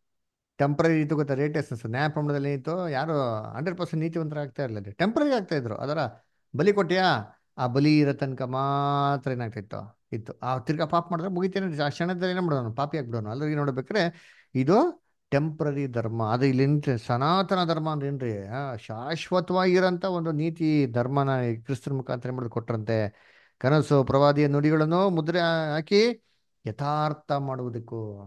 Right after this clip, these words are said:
ಅಲ್ವರ? ಕನಸು ಮುದ್ರೆಗಳನ್ನ ಹಾಕೋದಕ್ಕೆ, ಯಥಾರ್ಥ ಮಾಡೋದಕ್ಕೆ ಏನಂತಾರೆ?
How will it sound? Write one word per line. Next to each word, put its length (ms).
ಅಲ್ವರ? 180
ಕನಸು 500
ಮುದ್ರೆಗಳನ್ನ 460
ಹಾಕೋದಕ್ಕೆ, 640
ಯಥಾರ್ಥ 360
ಮಾಡೋದಕ್ಕೆ 380
ಏನಂತಾರೆ? 640